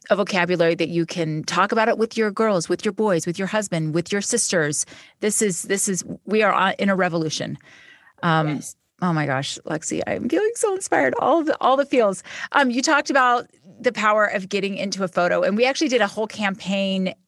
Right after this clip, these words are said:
Speaker 1: at Chatbooks called Get in the Photo, because we realize how many women are missing in the story of their families' lives. Primarily, mothers are usually the ones with the cameras taking the photos, but a lot of time we don't feel pretty enough or we're not thin enough. And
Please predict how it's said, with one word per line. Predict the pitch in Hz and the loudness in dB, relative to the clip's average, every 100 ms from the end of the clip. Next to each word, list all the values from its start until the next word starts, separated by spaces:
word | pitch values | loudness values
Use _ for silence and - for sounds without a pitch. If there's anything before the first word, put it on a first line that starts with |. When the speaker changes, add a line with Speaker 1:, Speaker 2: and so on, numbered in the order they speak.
| _ | _
Speaker 1:
at | - - | -4 -2
Chatbooks | 160 156 170 - | -2 0 0 0
called | - 180 165 - | 0 2 2 2
Get | 160 | 2
in | 160 | 2
the | 226 | 0
Photo, | 170 151 185 | 2 2 2
because | 214 214 226 226 - - - | -2 -2 0 0 -4 -16 -6
we | 269 | -2
realize | 285 359 370 | 2 2 0
how | - - 302 | -2 -4 -2
many | 349 349 | -2 -2
women | 311 262 311 | 0 0 0
are | 320 | 0
missing | 302 294 415 320 214 | 0 -2 0 0 0
in | - | -2
the | 226 | -2
story | 220 - 233 247 277 | -4 -2 -2 0 -2
of | 233 | -2
their | 247 | -2
families' | 247 190 180 208 240 | -2 -4 -2 -4 -2
lives. | 302 415 - - - | 0 2 -2 -6 0
Primarily, | 302 370 262 240 240 | 2 4 4 4 2
mothers | 226 277 277 | 2 4 4
are | 247 | 2
usually | 220 247 269 | 0 0 0
the | 247 | 2
ones | 202 208 | 2 0
with | 208 | -4
the | |
cameras | 208 170 170 | -2 -2 -2
taking | 170 185 185 | -4 -4 -2
the | |
photos, | 175 - 208 | 0 0 0
but | 294 - | 0 2
a | |
lot | 285 320 440 | 4 4 2
of | |
time | 359 381 | 0 0
we | 294 | 0
don't | 262 339 | 0 -2
feel | - 294 330 | -2 -2 -2
pretty | - 349 392 | -2 -2 0
enough | 359 294 202 185 | 0 2 2 0
or | 220 | -4
we're | 247 | -2
not | 311 - | -2 -2
thin | 381 381 | -4 -2
enough. | 320 254 190 202 | 0 2 0 -4
And | 190 | -10